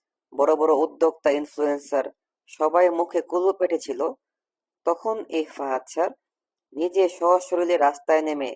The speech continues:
ছাত্রদের সাথে আন্দোলনে শরিক হন, ছাত্রদের দাবির প্রতি নিজের একাত্মতা পোষণ করে। এবং কি তাই না, তিনি পানি নিয়ে নিয়ে স্টুডেন্টদেরকে পানি খাওয়ান,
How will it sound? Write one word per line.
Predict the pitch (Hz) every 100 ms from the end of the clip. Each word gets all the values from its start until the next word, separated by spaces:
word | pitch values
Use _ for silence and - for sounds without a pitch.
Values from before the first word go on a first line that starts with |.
| _ _ _ _ _ _ -
ছাত্রদের | 143 - 156 139
সাথে | 147 -
আন্দোলনে | 151 - 151 - 151
শরিক | - - - -
হন, | - _ _ _ _ _ _ _
ছাত্রদের | - 147 - 170 160 -
দাবির | - 156 151
প্রতি | 165 160
নিজের | 151 143 147
একাত্মতা | 190 - 156 - 156 165 202 - _ _ _ _ _
পোষণ | 156 160 160 143
করে। | 104 - - _ _ _ _ _ _ -
এবং | 175 208 -
কি |
তাই | - 180 208
না, | 185 - - _ _ _ _ _ _ _ _ -
তিনি | 175
পানি | - - 190 208
নিয়ে | 196 196
নিয়ে | 190 180 160
স্টুডেন্টদেরকে | - 160 170 165 165
পানি | 160 151 143
খাওয়ান, | - 127 -